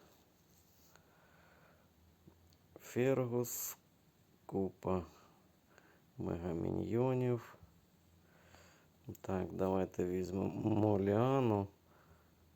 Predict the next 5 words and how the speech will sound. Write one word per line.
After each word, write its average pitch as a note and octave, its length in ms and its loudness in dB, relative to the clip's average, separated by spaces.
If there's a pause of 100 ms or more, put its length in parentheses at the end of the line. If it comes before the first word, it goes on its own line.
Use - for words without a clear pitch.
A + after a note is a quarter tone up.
(400)
Аурікарка G2 800 0
залишимо, G2+ 800 2
ну A#2 300 2
і B2 60 -4
спробуємо G#2+ 920 2